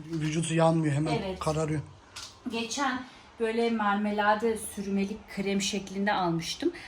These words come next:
Speaker 2: Ama aynı markanın sprey kıs-, e, şeklini gördüm. Çok pratik, daha güzel.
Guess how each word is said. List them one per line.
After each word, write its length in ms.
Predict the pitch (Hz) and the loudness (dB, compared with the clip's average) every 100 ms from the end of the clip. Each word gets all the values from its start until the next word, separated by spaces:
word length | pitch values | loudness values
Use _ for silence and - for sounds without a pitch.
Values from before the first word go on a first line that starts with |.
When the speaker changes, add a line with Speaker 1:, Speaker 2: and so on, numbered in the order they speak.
| - - | -6 0
Speaker 2:
Ama 200 | 220 208 | 2 4
aynı 320 | 208 226 226 | 4 4 4
markanın 580 | 196 180 175 196 202 277 | 4 2 0 -2 0 0
sprey 440 | - - 208 202 | -2 -4 2 2
kıs-, 380 | 196 - 170 - | 0 -8 -8 -2
e, 200 | 185 180 | 0 2
şeklini 500 | 170 208 185 190 208 | 2 0 0 0 0
gördüm. 380 | 202 180 165 226 | 2 0 0 -2
Çok 320 | - 202 - | -4 -6 -8
pratik, 420 | 175 165 - - - | -8 -8 -8 -8 -2
daha 180 | 180 180 | 0 0
güzel. 400 | 165 147 190 | -4 2 2